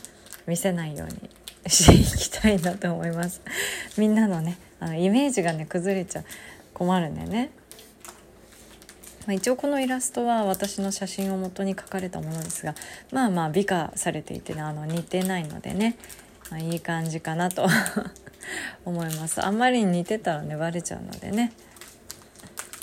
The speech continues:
で、なんでこんなイラストにしてるかっていうと、あの、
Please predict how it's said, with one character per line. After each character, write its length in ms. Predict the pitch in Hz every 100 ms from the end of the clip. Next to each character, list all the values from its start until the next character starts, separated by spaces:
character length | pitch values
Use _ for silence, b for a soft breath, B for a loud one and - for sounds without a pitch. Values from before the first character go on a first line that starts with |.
| - - -
で、 100 | 190
な 160 | 240
ん 60 | 320
で 80 | 196
こ 140 | 190
ん 100 | 175
な 260 | 165 160 156
イ 80 | 165
ラ 100 | 180
ス 120 | 180
ト 80 | 202
に 100 | 196
し 60 | -
て 140 | 202
る 80 | 185
か 120 | 160
っ 40 |
て 140 | 151 -
い 60 |
う 80 | 170
と、 340 | - 196 170 - - -
あ 120 | 165
の、 380 | 160 151 147